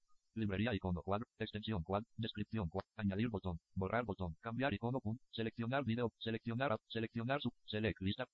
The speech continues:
seleccionar todo botón, no seleccionar bot-, limpiar y reconstruir caché, añadir post player al menú, casilla de verificación no verificado.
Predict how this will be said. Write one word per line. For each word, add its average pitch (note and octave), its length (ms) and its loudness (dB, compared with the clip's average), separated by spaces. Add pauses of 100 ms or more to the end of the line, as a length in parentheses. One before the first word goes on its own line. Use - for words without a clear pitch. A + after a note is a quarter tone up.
seleccionar A#2 540 0
todo A#2 220 2
botón, F#2 240 -2 (120)
no A2+ 100 -2
seleccionar A2 500 0
bot-, G2 140 -2 (120)
limpiar A#2+ 340 0
y C#3 40 4
reconstruir A#2+ 480 -2
caché, A#2+ 280 0 (120)
añadir A#2 340 2
post B2+ 180 0
player G#2+ 240 2
al A#2 100 0
menú, A2+ 220 4
casilla A#2 320 0
de B2+ 80 -2
verificación G#2+ 520 0
no A2+ 80 0
verificado. F2+ 520 0